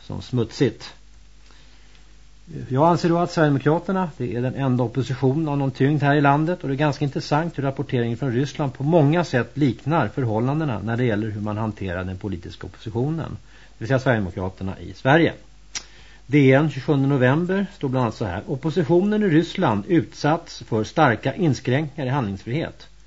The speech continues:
När manifestationer hålls ingriper polis nästan alltid", står det här. Och då ingriper polisen mot manifestationerna i Ryssland. I Sverige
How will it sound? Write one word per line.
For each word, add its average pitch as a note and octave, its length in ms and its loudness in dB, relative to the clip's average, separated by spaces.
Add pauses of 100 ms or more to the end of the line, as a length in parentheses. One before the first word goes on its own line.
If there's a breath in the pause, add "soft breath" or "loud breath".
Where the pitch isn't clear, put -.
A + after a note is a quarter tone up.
(600 soft breath)
När C#3+ 220 6
manifestationer E3 840 0
hålls G2+ 300 -2
ingriper A2 440 -2
polis C3+ 420 -2
nästan G#2 300 -4
alltid", F2+ 300 -6
står F2 200 -8
det F#2 60 -8
här. F2+ 380 -4 (340 soft breath)
Och G#2+ 220 -10
då A2+ 220 -4
ingriper G#2 460 -4
polisen G2 500 -6
mot F#2+ 260 -8
manifestationerna G#2+ 840 -6
i G#2 120 -6
Ryssland. G2 540 -6 (440 soft breath)
I G#2+ 120 -10
Sverige A#2+ 540 0